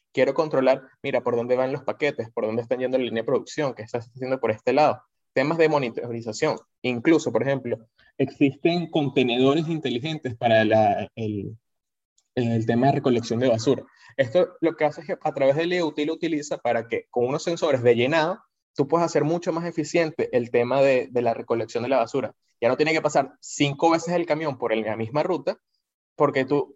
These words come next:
haces un esquema de llenados, dependiendo de, lo, de las rutinas que se ocurren dentro de, al-, alrededor de ese contenedor, y a partir de allí tú optimizas los recursos para que ese camión pase, en vez de cinco, pueda pasar tres.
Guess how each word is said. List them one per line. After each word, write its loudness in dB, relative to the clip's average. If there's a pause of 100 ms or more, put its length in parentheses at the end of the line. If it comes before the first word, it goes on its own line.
(120)
haces 2
un 0
esquema 0
de 2
llenados, 0
dependiendo -6
de, 6
lo, 4
de 2
las -4
rutinas -2
que -8
se -10
ocurren -2
dentro -2
de, 0
al-, 2
alrededor 2
de -2
ese -4
contenedor, -4 (300)
y 0
a 0
partir 0
de -2
allí -4
tú 0
optimizas -4
los -6
recursos -6
para 0
que 0 (440)
ese -2
camión 0
pase, 4
en -2
vez -4
de -6
cinco, -4
pueda 0
pasar -2
tres. 0